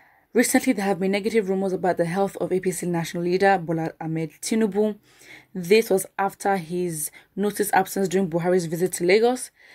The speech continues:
This rumor became more intense as many claimed the politicians had passed, had passed away. Although Chief Bola Ahmed Tinubu had cleared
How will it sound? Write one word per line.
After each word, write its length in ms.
This 220
rumor 100
became 360
more 120
intense 420
as 180
many 200
claimed 280
the 40
politicians 500
had 260
passed, 640
had 240
passed 260
away. 380
Although 240
Chief 260
Bola 180
Ahmed 200
Tinubu 380
had 220
cleared 320